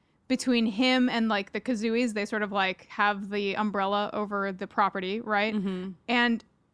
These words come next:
Speaker 1: I, I feel like, um, I don't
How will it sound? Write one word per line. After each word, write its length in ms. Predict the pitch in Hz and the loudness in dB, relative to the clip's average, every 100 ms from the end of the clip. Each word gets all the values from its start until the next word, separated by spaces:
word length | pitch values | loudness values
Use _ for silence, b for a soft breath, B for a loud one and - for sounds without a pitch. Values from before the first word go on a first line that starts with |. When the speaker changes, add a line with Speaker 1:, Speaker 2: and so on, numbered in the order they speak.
| _ _ _ _ _ - | _ _ _ _ _ -4
Speaker 1:
I, 180 | 254 262 262 | 0 2 4
I 120 | 269 | 4
feel 220 | 311 320 | 6 6
like, 300 | 311 302 - | 6 4 4
um, 560 | 294 294 294 302 311 277 _ _ - - | 6 6 6 4 2 -2 _ _ -10 2
I 80 | 339 | 4
don't 140 | 480 | 8